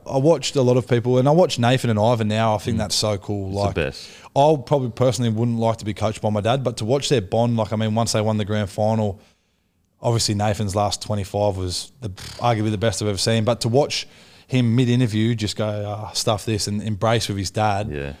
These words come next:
Speaker 1: like, that gives me goosebumps. And at that, uh, maybe five years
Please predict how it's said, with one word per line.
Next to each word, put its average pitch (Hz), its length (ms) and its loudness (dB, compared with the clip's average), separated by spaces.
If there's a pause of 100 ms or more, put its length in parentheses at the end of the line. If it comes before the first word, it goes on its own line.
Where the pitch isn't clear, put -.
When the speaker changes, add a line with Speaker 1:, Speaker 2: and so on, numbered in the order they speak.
(260)
Speaker 1:
like, 107 180 0
that 143 180 2
gives 151 160 2
me 127 120 0
goosebumps. 120 540 0
And 120 80 -2
at 123 140 -2
that, 127 240 -2 (320)
uh, 98 360 -14
maybe 143 360 0
five 123 420 2
years 117 460 -4